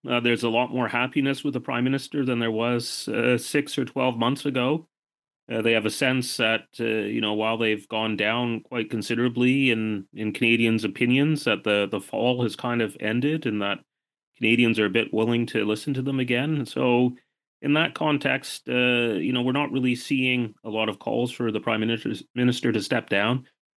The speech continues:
Nor is there a lot of evidence of jockeying, uh, from people who would be, uh, hoping to replace him in short order, uh, you know, trying to foment some division. So, uh, you know, the polls, I think, are showing that Canadians are not particularly happy with the Prime Minister. There might be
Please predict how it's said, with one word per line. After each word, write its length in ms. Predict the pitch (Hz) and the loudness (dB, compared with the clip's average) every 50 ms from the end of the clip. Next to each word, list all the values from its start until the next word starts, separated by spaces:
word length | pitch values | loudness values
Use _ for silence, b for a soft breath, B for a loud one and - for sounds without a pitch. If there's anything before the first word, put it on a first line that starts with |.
| _ _ _ _ _ _ _ _ - | _ _ _ _ _ _ _ _ -4
Nor 100 | - 190 | 0 0
is 80 | 185 165 | 2 4
there 80 | 170 | 4
a 40 | 156 | 4
lot 180 | 143 143 151 139 | 6 4 4 4
of 80 | 123 | 4
evidence 380 | 127 131 135 135 135 123 123 - | 4 4 2 2 2 2 0 0
of 100 | 135 107 | -2 -2
jockeying, 680 | - 113 104 107 120 120 - - 113 95 92 92 - _ _ | 0 0 0 0 0 -2 -2 -2 0 0 -2 -4 -6 _ _
uh, 200 | - 101 98 92 | -6 -4 -2 -2
from 160 | - - 98 | -2 -2 -4
people 320 | 95 - 120 - - 110 101 | -2 -2 -2 0 2 2 2
who 140 | 110 113 110 | 4 4 2
would 220 | 107 104 101 - | 2 2 0 -2
be, 380 | - 107 104 107 107 107 104 - | -2 0 2 2 2 0 0 -2
uh, 140 | 98 104 98 | -2 -2 -2
hoping 260 | 110 123 - 123 117 | -2 -2 -2 -2 -4
to 120 | - 120 110 | -2 -2 -4
replace 400 | 107 107 - 117 117 123 123 - | -4 -4 -2 0 0 0 0 -2
him 140 | 120 101 98 | -2 -2 0
in 100 | 92 92 | -2 -2
short 320 | - - 110 101 98 95 | -2 -2 -2 -2 0 0
order, 400 | 98 107 113 104 98 92 87 - _ _ _ _ _ _ _ - | 2 2 2 2 0 0 -2 -4 _ _ _ _ _ _ _ -6
uh, 140 | - 95 95 | -2 0 2
you 140 | 95 98 104 | 2 2 2
know, 80 | 98 92 | 0 -2
trying 240 | - - 110 98 | -2 -2 -4 -4
to 80 | 95 92 | -4 -6
foment 400 | - - 110 101 95 95 98 95 | -4 -4 -2 0 0 0 -2 -2
some 180 | - - 107 95 | -4 -4 -4 -2
division. 460 | 92 92 101 101 92 - 92 85 85 | 0 0 0 0 0 0 -4 -6 -4
So, 340 | - - 156 143 131 123 127 - b b b b b _ _ _ - | -2 0 2 2 2 0 -4 -10 b b b b b _ _ _ -2
uh, 80 | 117 127 | 2 2
you 160 | 143 190 220 | 2 4 4
know, 100 | 185 156 | 2 2
the 80 | 156 165 | 2 2
polls, 380 | 147 - 175 190 202 180 156 | 2 2 2 2 4 4 2
I 40 | 127 | 0
think, 200 | 120 - 175 151 | 0 0 0 0
are 60 | 143 | 0
showing 260 | 120 - 170 175 170 143 | 0 0 0 0 0 0
that 120 | 113 - | -2 -2
Canadians 440 | - 139 131 131 139 139 127 120 123 | -4 -4 -2 0 0 0 -2 0 -2
are 40 | 110 | -2
not 200 | 113 127 131 - | -2 -2 -4 -4
particularly 640 | 131 120 110 127 123 127 135 113 113 113 113 107 | -4 -2 -2 -2 -2 -2 0 0 0 0 0 -2
happy 340 | 101 113 117 135 - - 147 | -2 -2 -4 -4 -2 -2 -2
with 200 | 135 131 139 131 | 0 0 -2 -4
the 60 | - | -6
Prime 260 | 123 - 135 127 123 131 | -8 -6 -4 -2 -2 0
Minister. 440 | 139 143 139 - - 180 175 170 | -2 -2 -4 -6 -6 -4 -4 -4
There 160 | 151 - 120 113 | -4 -6 -6 -6
might 160 | 113 117 113 | -4 -4 -2
be 300 | - 127 117 110 107 | 0 2 2 0 0